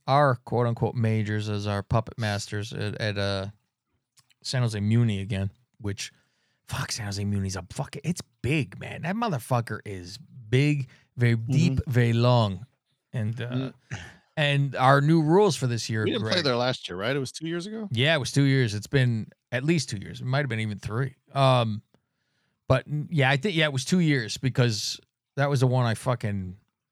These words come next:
Speaker 1: won by one because I found my ball. Otherwise, I would have fucking lost.
Speaker 3: <laughs>
Speaker 1: Like, I was searching for it
Speaker 3: Yeah, I remember
Speaker 1: forever.
Speaker 3: the first
Speaker 1: I
Speaker 3: time we
Speaker 1: found it.
Speaker 3: played there, it sucked, and the second time it wasn't as bad.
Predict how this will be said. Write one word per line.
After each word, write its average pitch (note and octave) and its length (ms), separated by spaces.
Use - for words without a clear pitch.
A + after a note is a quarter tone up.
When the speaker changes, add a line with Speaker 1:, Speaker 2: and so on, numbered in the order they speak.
Speaker 1:
won A2 180
by G2+ 140
one F#2+ 560
because G2+ 260
I G2 80
found A2 420
my F#2+ 140
ball. G2+ 420
Otherwise, G#2 360
I - 20
would F#2+ 160
have F#2 60
fucking G2 300
lost. G2 500
Speaker 3:
<laughs> - 60
Speaker 1:
Like, A2 320
I B2+ 140
was B2 200
searching C3+ 440
for B2 160
it A2 40
Speaker 3:
Yeah, A#2 60
I - 20
remember B2+ 300
Speaker 1:
forever. A2+ 180
Speaker 3:
the D#3+ 80
first - 160
Speaker 1:
I B2+ 40
Speaker 3:
time G#2+ 80
we G#2+ 60
Speaker 1:
found G#2+ 140
it. - 40
Speaker 3:
played G#2+ 200
there, G2+ 200
it F#2 120
sucked, - 640
and G#2+ 140
the G#2+ 80
second G#2+ 340
time G2+ 280
it F#2+ 100
wasn't F#2 300
as F2+ 180
bad. E2 540